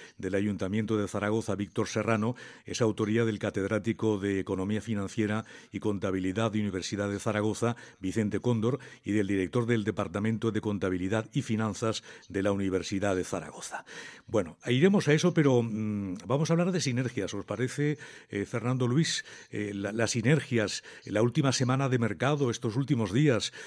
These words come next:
eh, sinergias que han favorecido, como es el caso de Juliano Simeone,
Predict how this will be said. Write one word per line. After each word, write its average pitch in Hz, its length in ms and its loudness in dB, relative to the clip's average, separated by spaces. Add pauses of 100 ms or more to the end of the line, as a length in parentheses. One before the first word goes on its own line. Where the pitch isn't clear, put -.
(120)
eh, 92 140 -8
sinergias 113 480 0
que 139 120 2
han 127 80 0
favorecido, 123 580 4
como 98 160 -2
es 101 80 -6
el 98 80 -4
caso 113 240 0
de 104 120 2
Juliano 101 360 -2
Simeone, 110 480 -2